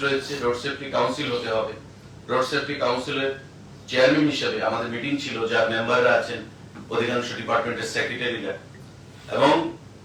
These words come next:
সিদ্ধান্ত হয়েছে আমরা যে রোড সেফটির উপর সারা বছর আমাদের দেখা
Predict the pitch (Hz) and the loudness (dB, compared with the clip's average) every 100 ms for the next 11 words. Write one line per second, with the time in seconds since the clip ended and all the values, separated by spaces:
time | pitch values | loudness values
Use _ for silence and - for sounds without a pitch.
0 | - 127 117 135 131 147 135 120 120 - | -12 -6 0 2 2 0 0 -2 0 0
1 | - - - - - - - - - - | 0 -6 -8 -16 -16 -18 -20 -20 -14 -6
2 | - - - - - - - 151 170 180 | -4 -4 -10 -18 -20 -20 -2 2 2 4
3 | 202 185 147 139 135 - - - - - | 0 0 -2 -2 0 0 -2 -12 -20 -20
4 | - - - - - - - - 147 156 | -20 -20 -20 -18 -18 -16 -10 2 8 8
5 | 156 139 - 160 156 135 135 131 123 | 8 4 6 4 6 4 2 2 2